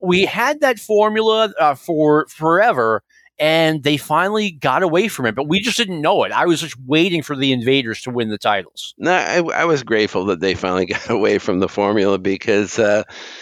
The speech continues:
Speaker 2: you
Speaker 1: Oh,
Speaker 2: know,
Speaker 1: yeah.
Speaker 2: you know, the W W F was getting to be a much larger promotion and, and a national promotion, and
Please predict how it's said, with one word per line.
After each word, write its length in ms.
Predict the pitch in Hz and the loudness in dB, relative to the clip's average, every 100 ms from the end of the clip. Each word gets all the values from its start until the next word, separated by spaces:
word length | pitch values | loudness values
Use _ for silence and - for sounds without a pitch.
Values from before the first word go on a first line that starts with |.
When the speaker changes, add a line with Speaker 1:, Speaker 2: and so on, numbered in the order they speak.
| - | -20
Speaker 2:
you 160 | - 92 | -4 0
Speaker 1:
Oh, 80 | 123 | 2
Speaker 2:
know, 80 | - | 2
Speaker 1:
yeah. 120 | - | 2
Speaker 2:
you 80 | 147 | 2
know, 80 | 123 | 2
the 80 | |
W 280 | 113 143 160 | 2 2 2
W 300 | 143 123 110 | 0 0 0
F 160 | 110 101 | 0 -2
was 160 | 98 | -8
getting 240 | - 104 101 | -2 0 2
to 140 | 92 | 2
be 180 | 98 98 | 0 0
a 60 | 92 | 2
much 560 | 92 107 113 - - | 2 0 -2 -6 -6
larger 480 | 78 95 104 101 104 | -4 0 0 -2 -4
promotion 720 | - 92 92 92 92 104 92 | -4 -2 2 2 2 0 2
and, 240 | 90 110 71 | 2 0 0
and 180 | 120 | 0
a 60 | 139 | 2
national 540 | 104 95 98 - 95 | 2 2 -2 -2 -4
promotion, 680 | - 95 92 95 90 107 95 | -2 -2 0 0 0 0 2
and 240 | 90 90 | 2 0